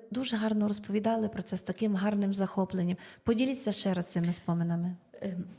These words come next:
Speaker 2: І-, Іван Миколайович взагалі був такий великодній чоловік. Він народився в квітні, я, до речі, теж квітнева. Е, і у багатьох своїх, е, картинах саме зображував великодні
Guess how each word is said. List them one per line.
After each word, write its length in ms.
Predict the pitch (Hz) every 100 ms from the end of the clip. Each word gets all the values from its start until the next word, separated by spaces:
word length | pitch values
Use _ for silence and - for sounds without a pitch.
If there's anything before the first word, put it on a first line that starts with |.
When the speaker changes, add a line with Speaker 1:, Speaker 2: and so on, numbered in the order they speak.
| - _ - _ _ _
Speaker 2:
І-, 140 | 196 214
Іван 420 | 202 240 302 311
Миколайович 760 | 285 262 302 320 294 - - 233 233
взагалі 520 | 214 202 208 240 359
був 160 | 262
такий 240 | 190 196 226
великодній 580 | 208 202 202 202 196 185
чоловік. 580 | 175 165 190 339 359
Він 180 | 202 196
народився 500 | 180 175 196 - 269
в 60 | 254
квітні, 520 | - 233 226 202 190 - - 170
я, 100 | 175
до 120 | 180 175
речі, 260 | 170 -
теж 320 | - 247 - 226 - - -
квітнева. 600 | 220 233 233 226 214 - - - 214 185 139 -
Е, 380 | 190 196 185 185 - -
і 260 | 233 240
у 140 | 240 226
багатьох 440 | 214 226 226 262
своїх, 560 | 269 208 214 226 - 202
е, 280 | 180 175 170 -
картинах 720 | - 180 - 269 359 294 190 - - - -
саме 360 | - 254 302
зображував 680 | 233 185 185 240 247 240 220
великодні 600 | 175 175 175 220 208